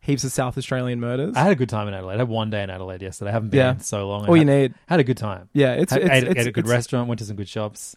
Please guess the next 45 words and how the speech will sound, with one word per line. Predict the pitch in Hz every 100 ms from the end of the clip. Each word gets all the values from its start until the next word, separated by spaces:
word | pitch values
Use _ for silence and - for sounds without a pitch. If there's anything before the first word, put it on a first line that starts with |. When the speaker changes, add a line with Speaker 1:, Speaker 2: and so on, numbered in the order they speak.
| -
Speaker 2:
found | 143 139 135
a |
cool | 135
Speaker 1:
Um, | 131
Speaker 2:
comic | 131 113
book | 110
store. | - 120
Speaker 1:
I | 117
didn't | 190
know | 190
Wahlburgers | 175 208 196 143 127
had | 131
opened | 123 127 127
there. | 131 131 185 _ _ - -
Speaker 2:
Oh, | 101
fuck, | - 143 -
I | - 127
didn't | 127
either. | 117 143
Speaker 1:
No, | 90 90
Speaker 2:
Well, | - 180
Speaker 1:
but | 165
Speaker 2:
I, |
Speaker 1:
you | 170
said | 165 160
you |
ate | 151
at | 143
a |
good | 131 135
restaurant. | 135 165 151 143
Speaker 2:
Yeah, |
Speaker 1:
I | 151
was | 151
like, | 151
Speaker 2:
<laughs> | -
of | -
course. | 156
Speaker 1:
<laughs> | -
I |
didn't, | 190 185
I | 160
didn't | 180 156
realize | 160 156 147
that. | 151